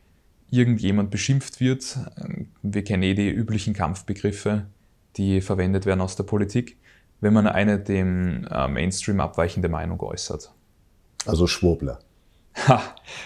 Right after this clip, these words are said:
Speaker 1: das stimmt, das ist ein Begriff, der tatsächlich dafür geprägt wurde und, ähm, allein dadurch, dass das so übertüncht verwendet wurde am Anfang und auch von uns aufgefasst wurde, ist es für mich, äh, beim besten Willen kein negativ be-,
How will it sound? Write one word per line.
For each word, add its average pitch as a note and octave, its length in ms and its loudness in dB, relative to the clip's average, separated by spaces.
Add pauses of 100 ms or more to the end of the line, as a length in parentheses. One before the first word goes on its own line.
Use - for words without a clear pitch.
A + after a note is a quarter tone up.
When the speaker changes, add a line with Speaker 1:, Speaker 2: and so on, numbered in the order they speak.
Speaker 1:
das B2 120 8
stimmt, D3 240 2
das B2 120 2
ist A#2+ 120 0
ein A#2+ 100 2
Begriff, C3 340 0
der A2+ 120 4
tatsächlich G2 480 0
dafür G#2+ 200 -4
geprägt F2 460 0
wurde A2 360 2
und, G2+ 460 -2 (640)
ähm, F#2+ 640 4
allein G#2+ 320 2
dadurch, C3 400 2
dass - 240 0
das - 300 -2
so A2 840 2
übertüncht C3 760 0
verwendet A#2 440 2
wurde A#2 160 4
am A2 120 4
Anfang A2+ 500 0
und G#2+ 160 0
auch F#2 180 4
von A2 160 -2
uns G2+ 180 0
aufgefasst - 680 -2
wurde, A2 400 2 (260)
ist A2 220 0
es G2 100 0
für G#2+ 100 0
mich, G2 380 0
äh, - 40 -12
beim F2 1300 -2
besten F#2+ 380 0
Willen F#2 200 2
kein F#2 160 -2
negativ E2+ 460 -2
be-, F2 100 -4